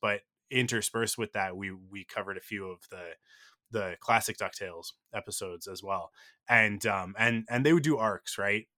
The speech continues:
But <clears throat> in, like, sitcom fashion,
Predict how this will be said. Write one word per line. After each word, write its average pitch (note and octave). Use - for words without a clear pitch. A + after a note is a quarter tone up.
But A#2
<clears throat> -
in, E3+
like, D3
sitcom C3+
fashion, G#2+